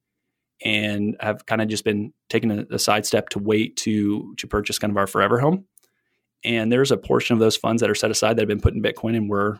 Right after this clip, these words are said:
you know, when the, the close of that, that sale happened. But there is probably more cash than what I would like. And we have that discussion a lot. We just had that discussion last night around, I was like, "I just don't feel comfortable."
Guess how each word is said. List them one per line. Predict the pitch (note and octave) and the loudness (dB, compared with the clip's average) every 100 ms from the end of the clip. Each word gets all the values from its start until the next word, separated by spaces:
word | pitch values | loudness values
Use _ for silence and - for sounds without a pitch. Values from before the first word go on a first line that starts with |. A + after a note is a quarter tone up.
| _ | _
you | A2+ | -6
know, | G2+ | -4
when | G2+ G#2 | -2 -2
the, | G2 G#2 | -4 -8
the | - | -8
close | G#2 G#2+ G#2 | -4 -2 -2
of | G#2 | 0
that, | G2 G2+ - _ _ _ - | 2 2 -2 _ _ _ -12
that | - | -2
sale | - G#2 | 2 2
happened. | G2+ G2 A#2+ D#3 - _ _ _ _ _ _ | 2 -2 0 -2 -6 _ _ _ _ _ _
But | A#2+ | 2
there | B2+ B2+ | 6 6
is | A#2+ A2+ - - | 6 4 0 0
probably | B2 G#2+ | 2 2
more | G#2 A2 | 4 4
cash | A#2 A2+ A2 - | 4 2 2 0
than | |
what | G#2+ | -2
I | G2+ | -2
would | G2 | 0
like. | F#2+ C3 - | 0 0 0
And | G#2+ | 0
we | G#2+ | 2
have | G#2 | 2
that | - | 0
discussion | - G#2 - | -2 -2 -2
a | G2 | 0
lot. | G2 C3+ | 0 0
We | A#2 | -2
just | |
had | A2 G2+ | -2 -2
that | |
discussion | - - G2+ A2+ | -2 0 2 2
last | G#2 - | 2 2
night | G#2+ A#2+ - | 2 2 0
around, | A2+ G2+ G2+ A#2 | -2 0 0 -2
I | G2+ | -2
was | G2+ | -2
like, | G2+ G2 | -4 -4
"I | G#2 A2 | -2 0
just | A2+ - | 0 -2
don't | G#2 | 0
feel | G#2+ G2+ | 0 -2
comfortable." | B2 C#3+ - - | -2 -4 -6 -10